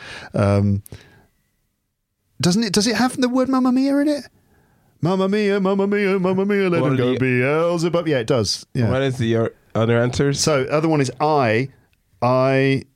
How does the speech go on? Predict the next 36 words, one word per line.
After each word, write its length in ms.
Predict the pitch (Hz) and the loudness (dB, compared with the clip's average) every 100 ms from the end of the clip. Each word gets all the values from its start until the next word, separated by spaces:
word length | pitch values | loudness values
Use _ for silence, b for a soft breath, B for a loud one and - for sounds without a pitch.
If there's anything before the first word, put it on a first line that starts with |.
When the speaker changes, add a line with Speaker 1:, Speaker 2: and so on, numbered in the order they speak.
| _ _ _ _ _ | _ _ _ _ _
Speaker 1:
see 280 | - 135 123 | -4 0 2
a 80 | 123 | 2
little 280 | 120 123 123 | 2 2 0
silhouette 500 | 135 131 127 135 139 | 0 2 2 2 2
of 300 | 135 131 127 | 2 2 2
a, 80 | 120 | 0
no, 220 | 113 113 | 0 0
that's 200 | 110 - | 0 0
not, 240 | 110 - | 0 0
that's 180 | - 101 | -4 -2
not 100 | 104 | 0
the 60 | 110 | 0
same 200 | 107 98 | 0 2
word. 260 | 101 95 | 2 0
That's 420 | - - 98 - | -2 -2 -2 -4
different 360 | - 110 104 95 - | -4 -2 0 -2 0
I. 280 | 92 92 101 B B B B _ _ _ _ _ _ _ - - - | 2 2 -2 B B B B _ _ _ _ _ _ _ -20 -20 -16
I 200 | - 123 135 | -6 -2 0
don't 160 | 190 | 2
remember 320 | 175 175 185 | 2 4 4
the 280 | 151 120 113 85 | 4 4 2 -2
reference. 460 | 127 131 127 135 | -2 0 2 2
Speaker 2:
Other, 80 | 135 - - | 0 -4 -2
any 220 | 143 147 | 0 2
other 220 | 147 147 | 2 2
answer? 340 | 151 151 160 160 B B B B B - | 0 -2 -6 -8 B B B B B 0
Speaker 1:
Uh, 220 | 127 127 - - | 2 2 -2 -2
you 120 | 143 | 2
mean 280 | 135 127 123 - | 4 2 0 -6
n-, 100 | 123 | -8
n-, 220 | 107 127 - | -4 -4 0
another 340 | 139 139 123 | 2 4 2
song? 440 | 107 160 123 85 95 _ | 2 2 2 -2 -8 _
Speaker 2:
No, 100 | - | 0
no. 400 | 440 392 143 127 - - | 2 0 -2 -10 -12 -8
Uh, 100 | - | -2